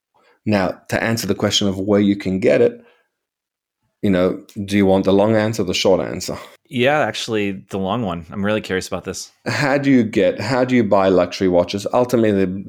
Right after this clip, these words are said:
Speaker 1: it boils down to trust. You need to buy it at a p-, from a person that you trust. I will say, and, and I'll go, happily go on the record saying I'm, I'm a dealer, and that's what I,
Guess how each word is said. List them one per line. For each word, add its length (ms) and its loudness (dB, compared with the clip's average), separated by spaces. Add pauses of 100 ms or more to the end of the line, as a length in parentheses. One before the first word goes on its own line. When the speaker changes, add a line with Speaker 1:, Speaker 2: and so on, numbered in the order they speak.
(140)
Speaker 1:
it 160 -8
boils 320 4
down 260 -4
to 100 -16
trust. 500 -8 (160)
You 100 -4
need 200 -2
to 100 -4
buy 300 0
it 80 -2
at 160 -6
a 60 -4
p-, 180 -16 (220)
from 260 -4
a 60 -6
person 440 -4
that 140 -4
you 100 -10
trust. 580 -8 (260)
I 120 2
will 440 0 (120)
say, 340 -4
and, 300 -8
and 160 -4
I'll 200 0
go, 240 2
happily 480 -4
go 160 2
on 60 -2
the 60 -2
record 320 -4
saying 200 -4
I'm, 300 -2
I'm 140 -2
a 60 -4
dealer, 360 -6 (200)
and 100 -6
that's 200 -6
what 100 -6
I, 300 -4